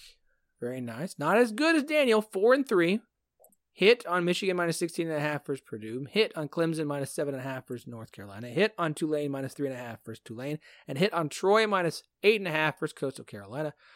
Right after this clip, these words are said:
Missed on U S C minus three versus Utah. Missed on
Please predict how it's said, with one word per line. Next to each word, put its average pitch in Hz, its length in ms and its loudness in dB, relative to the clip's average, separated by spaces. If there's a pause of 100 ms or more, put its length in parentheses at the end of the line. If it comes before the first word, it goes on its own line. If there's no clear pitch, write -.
(300)
Missed 208 260 4
on 196 160 2
U 190 160 6
S 180 160 4
C 185 160 -4
minus 170 320 0
three 165 340 2
versus 147 300 -2
Utah. 165 560 2
Missed 151 240 0
on 143 240 -4